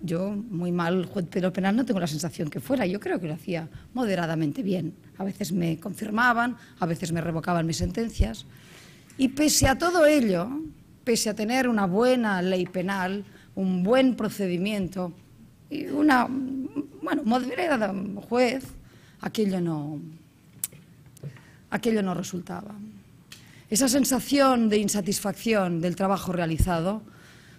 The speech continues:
de aquello que no, había algo que no funcionaba, no, cada vez era más grande la frustración y cada vez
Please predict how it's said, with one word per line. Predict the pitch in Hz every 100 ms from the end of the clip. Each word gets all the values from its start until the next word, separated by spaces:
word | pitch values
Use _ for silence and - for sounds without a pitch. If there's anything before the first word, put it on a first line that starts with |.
| - - - -
de | - 208
aquello | 196 269 277
que | 277 262
no, | 277 277 269 254
había | 240 311 330
algo | 330 277
que | -
no | 220
funcionaba, | 214 202 - 160 151 143 147
no, | 160 170 175 170 175 190 - -
cada | - 254
vez | 285 285
era | 277
más | 262 240
grande | 247 262 247 214
la | 196
frustración | 185 254 - 190 - 208 202 226 - - - - - -
y | 220
cada | 247 247
vez | 247 302 - -